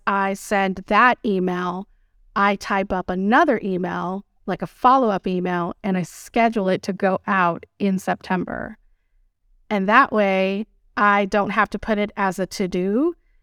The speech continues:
on my checklist. It's already out there in the world. It gets sent out. And that's how I've booked some of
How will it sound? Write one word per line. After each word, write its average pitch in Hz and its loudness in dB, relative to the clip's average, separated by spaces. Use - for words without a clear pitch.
on 202 2
my 185 0
checklist. 214 -2
It's 202 -4
already 202 2
out 196 2
there 220 2
in 202 0
the 190 -2
world. 196 0
It 220 -4
gets 202 -4
sent 190 -4
out. 202 0
And 220 2
that's - 0
how 226 4
I've 202 -2
booked 208 -2
some 196 -2
of 190 -4